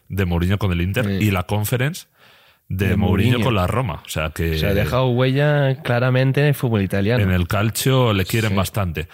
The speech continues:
Speaker 2: Sí.
Speaker 1: Bueno, Mourinho, después de su etapa en el Inter, Real Madrid, regresa al Chelsea,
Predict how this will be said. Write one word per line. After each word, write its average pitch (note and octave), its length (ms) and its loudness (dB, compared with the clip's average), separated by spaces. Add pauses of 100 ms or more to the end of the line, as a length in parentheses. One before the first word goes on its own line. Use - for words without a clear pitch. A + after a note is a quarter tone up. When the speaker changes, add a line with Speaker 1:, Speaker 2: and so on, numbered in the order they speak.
Speaker 2:
Sí. G#2 60 -6 (180)
Speaker 1:
Bueno, A2 200 0
Mourinho, B2 640 2
después G2 340 -2
de F#2+ 60 2
su - 120 0
etapa F2 220 -2
en F2 80 0
el F2+ 100 2
Inter, A#2 320 2
Real G#2+ 140 2
Madrid, G#2 340 0
regresa A2 540 0
al G#2 80 0
Chelsea, B2 400 -2